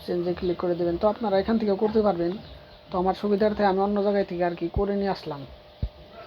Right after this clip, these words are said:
তো তারপরে আমি simply এই ইনস্টল বাটনে ক্লিক করে দিলাম। এখন দেখা যাক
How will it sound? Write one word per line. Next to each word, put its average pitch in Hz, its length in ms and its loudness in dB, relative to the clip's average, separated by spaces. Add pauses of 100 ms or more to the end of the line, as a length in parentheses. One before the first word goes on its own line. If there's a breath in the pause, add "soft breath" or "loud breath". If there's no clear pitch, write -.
(1400)
তো 175 280 -2
তারপরে 190 380 4
আমি 196 220 2 (600)
simply 185 460 0 (200)
এই 165 80 -4 (140)
ইনস্টল 185 320 -2
বাটনে 180 340 2
ক্লিক 175 340 -2
করে 180 120 0
দিলাম। 175 280 0 (4000)
এখন 160 720 -2
দেখা 165 260 -2
যাক 170 220 0